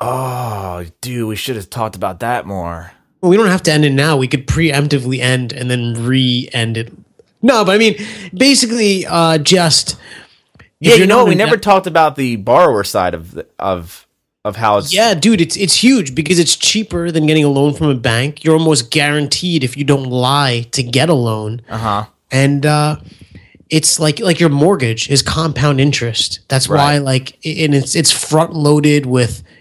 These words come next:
Speaker 2: interest payments instead of principal. Like, it's, it's stacked against you. It stacks so the bank wins.
Speaker 1: Right.
Speaker 2: You know,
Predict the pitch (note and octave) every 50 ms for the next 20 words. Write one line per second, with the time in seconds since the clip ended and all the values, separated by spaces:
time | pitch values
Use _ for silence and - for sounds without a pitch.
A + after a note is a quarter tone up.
0 | _ _ _ _ _ _ - - - E3+ F3 D#3 D#3+ D#3+ D3 - - B2+ B2+ A#2+
1 | A#2 A#2+ A2+ - - - D3 C3+ - - - D#3 D#3+ D#3+ D3+ C3 A#2+ A#2 A#2 A2+
2 | A#2+ A#2 A#2 A#2 - - _ - - - - - - - - - - _ - D3+
3 | D3 - - - - - _ _ _ _ _ _ _ _ _ _ _ _ _ _
4 | _ _ _ _ _ _ - - - D#3+ - - - - G3+ F#3 F#3 - - F3+
5 | C#3+ B2+ C#3+ D3 D3 - - - B2 A2+ A2+ A2 - - - - G3 E3+ D3 -
6 | - - D#3 C#3+ C3+ C#3 D3 C#3 C3+ B2+ A#2 A#2 A#2 B2+ B2+ A#2 G#2+ G#2 G#2+ -
7 | - - - - D#2+ F#2 F#2+ F2+ F2 F2 - B2 A#2+ A#2 A#2